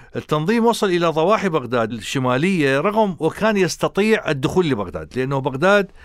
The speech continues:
كانت في حالة انهيار. مو، مو فقط لم يدخلها، ولكنه ذهب شمالًا إلى أربيل، بمعنى أنه بدل ما يحاصر بغداد أو يدخل بغداد،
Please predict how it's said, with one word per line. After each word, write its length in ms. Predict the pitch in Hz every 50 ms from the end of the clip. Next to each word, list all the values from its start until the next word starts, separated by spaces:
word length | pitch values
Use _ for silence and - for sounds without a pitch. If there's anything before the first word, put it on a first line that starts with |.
| - - - - -
كانت 220 | - 165 175 175 165
في 160 | - - 135
حالة 260 | - - 170 160 - - 135
انهيار. 400 | 117 113 120 120 120 107 85 - -
مو، 280 | 131 160 160 175 208 202
مو 180 | 175 208 254
فقط 340 | 240 - 262 - 208 190 -
لم 120 | 156 143
يدخلها، 420 | 135 120 - - - 95 - - - - -
ولكنه 600 | 113 135 143 156 156 - - - 165 165 151 147
ذهب 380 | 143 156 214 226 233 226 202 180
شمالًا 460 | - - 165 160 170 190 214 214 208
إلى 340 | 190 165 147 135 131 120 113
أربيل، 400 | 113 110 113 156 180 165 - - - _ - - - - - _ _ _ _ - - _ - - - - -
بمعنى 520 | - 113 113 143 185 202 220 220 202 165 151
أنه 140 | 147 147 135
بدل 280 | 156 202 202 226 208
ما 120 | 185 170 151
يحاصر 600 | 131 127 - - 190 220 220 185 - - 117 95 - -
بغداد 440 | 123 139 120 113 120 151 135 117 107
أو 200 | 101 123 135 139
يدخل 320 | 156 185 180 - - 151 123
بغداد، 520 | 117 127 101 98 98 107 113 123 143 151